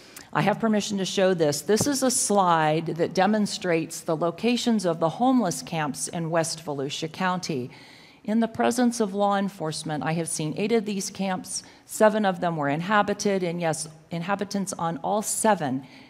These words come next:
admitted that there were feral cats on these sites. I thought I was going to get a groundswell of support for the dire condition that the homeless people were in over this,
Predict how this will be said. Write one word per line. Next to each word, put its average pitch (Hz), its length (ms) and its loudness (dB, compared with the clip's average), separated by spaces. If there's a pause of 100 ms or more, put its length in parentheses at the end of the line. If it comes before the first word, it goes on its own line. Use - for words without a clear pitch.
(140)
admitted 170 540 2
that 147 160 -2
there 165 120 -2
were 156 160 -2
feral 156 380 -4
cats - 580 -6 (560)
on 135 220 -4
these 117 260 -8 (160)
sites. - 640 -6 (1600)
I 208 200 8
thought 202 420 8
I 170 140 8
was 185 180 0
going 170 340 -4
to 185 140 -2
get 147 320 0
a 147 80 0
groundswell 190 1000 0
of 170 120 -4
support 170 840 -4
for 165 140 -6
the 156 140 -2
dire 180 400 4
condition 160 600 -2
that 147 120 -4
the 151 80 -4
homeless 156 480 -4
people 139 460 -6
were 135 300 -4
in 120 320 -2
over 127 280 -6
this, - 500 -6